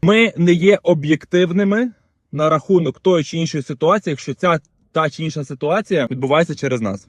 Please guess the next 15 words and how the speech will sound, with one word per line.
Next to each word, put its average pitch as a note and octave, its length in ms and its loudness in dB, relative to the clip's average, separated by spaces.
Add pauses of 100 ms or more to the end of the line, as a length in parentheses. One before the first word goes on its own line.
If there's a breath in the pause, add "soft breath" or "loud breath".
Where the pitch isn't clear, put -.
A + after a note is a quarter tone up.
Ще E3+ 200 4
раз, G#2+ 240 -2 (280)
ефект - 320 0
атрибуції F3 540 0
заключається D#3 540 0
в B2+ 60 -8
тому, G3+ 340 4
що C#3 200 -2
ми F3+ 280 4
не D3+ 120 2
можемо D3+ 520 4 (320)
об'єктивно E3 760 4
оцінювати F3+ 840 2
власні C#3+ 680 0
дії, B2+ 500 -2